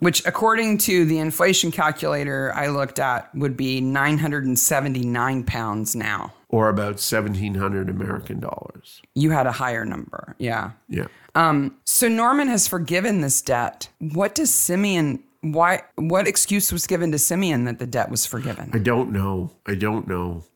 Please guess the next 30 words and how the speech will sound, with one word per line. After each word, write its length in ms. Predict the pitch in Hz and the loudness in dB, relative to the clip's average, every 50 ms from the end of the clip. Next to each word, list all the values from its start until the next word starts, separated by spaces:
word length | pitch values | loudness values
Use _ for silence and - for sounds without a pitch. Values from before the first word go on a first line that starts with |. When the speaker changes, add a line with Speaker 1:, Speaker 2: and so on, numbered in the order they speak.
| _ | _
Speaker 1:
Does 120 | - 202 185 | 2 4 4
he 160 | - 220 220 | 4 4 4
Speaker 2:
Because 80 | 208 - 220 | 2 0 0
Speaker 1:
think 100 | 214 190 | 2 2
Norman 400 | 175 170 175 190 196 196 202 196 | 2 4 4 2 2 0 0 0
just 400 | 165 170 156 - - - - - | 0 0 0 0 -2 -4 -6 -8
forgave 400 | - - 175 151 165 151 151 160 | -4 -2 0 2 2 2 2 2
it 80 | 180 175 | 2 2
out 180 | 175 160 151 | 2 2 2
of 80 | 156 147 | 0 0
the 60 | 147 | -2
goodness 380 | 151 151 151 151 156 151 139 165 | -2 -2 -2 -2 0 0 0 0
of 80 | 147 | 0
his 120 | 139 139 131 | 0 -2 -2
heart? 280 | - 143 147 165 160 - | 0 2 2 2 2 2
Because 140 | - 127 165 | 2 2 2
Speaker 2:
'Cause 80 | 147 | 2
Speaker 1:
I 100 | 175 175 | 2 2
don't 140 | 190 196 170 | 2 0 0
think 160 | 151 175 156 | -2 -4 -2
he 100 | - 196 | -2 -2
would 200 | 160 151 143 127 | 0 0 0 2
believe 480 | - - 131 131 147 156 180 175 117 - | 0 0 0 0 0 2 2 2 2 -2
that. 360 | - 87 - - - - - | -4 -4 -4 -8 -6 -2 0
Speaker 2:
No, 340 | 131 123 123 120 120 117 117 | 2 2 2 2 0 -2 -2
I 60 | 117 | -2
don't 240 | 110 123 113 113 104 | -2 -4 -4 -6 -6
think 240 | 101 113 107 107 104 | -6 -6 -6 -6 -6
so 240 | - 110 101 101 | -4 -2 -2 -2
either. 460 | 101 107 107 107 104 104 95 95 85 | -2 -2 -4 -4 -6 -8 -8 -10 -12